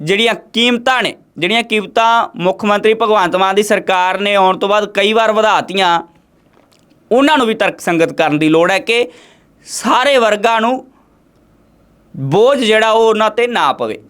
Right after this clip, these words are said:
ਬੱਸ ਕਿਰਾਇਆ ਵਧਿਆ, ਇੱਕ ਅੱਧੇ ਦਿਨ 'ਚ ਤੁਹਾਨੂੰ ਕਿਸੇ ਹੋਰ ਚੀਜ਼ ਦੇ ਵਧੇ ਦੀ ਖਬਰ ਵੀ ਦੇਵਾਂਗੇ। ਜਿਸ ਹਿਸਾਬ ਦੇ ਨਾਲ ਪੰਜਾਬ ਆਰਥਿਕ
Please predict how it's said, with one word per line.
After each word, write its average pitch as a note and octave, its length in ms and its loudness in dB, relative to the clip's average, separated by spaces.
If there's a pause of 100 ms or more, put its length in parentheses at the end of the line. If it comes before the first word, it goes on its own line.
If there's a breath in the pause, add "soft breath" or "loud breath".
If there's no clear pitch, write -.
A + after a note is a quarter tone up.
(280)
ਬੱਸ G3 280 -2
ਕਿਰਾਇਆ A3 380 0
ਵਧਿਆ, A3+ 360 0
ਇੱਕ A3 180 -4
ਅੱਧੇ G#3+ 160 2
ਦਿਨ A3 160 0
'ਚ A3 60 -14
ਤੁਹਾਨੂੰ G#3 320 0
ਕਿਸੇ G3+ 200 -2
ਹੋਰ F#3 260 0
ਚੀਜ਼ G3 220 -2
ਦੇ G3+ 120 0
ਵਧੇ G3 240 2
ਦੀ G#3 240 0 (120)
ਖਬਰ F#3 260 0
ਵੀ F#3+ 120 0
ਦੇਵਾਂਗੇ। F#3 440 0 (260 loud breath)
ਜਿਸ E3+ 220 -2
ਹਿਸਾਬ F#3+ 340 0
ਦੇ F3+ 100 0
ਨਾਲ F#3+ 160 0
ਪੰਜਾਬ E3+ 520 0
ਆਰਥਿਕ E3+ 440 -2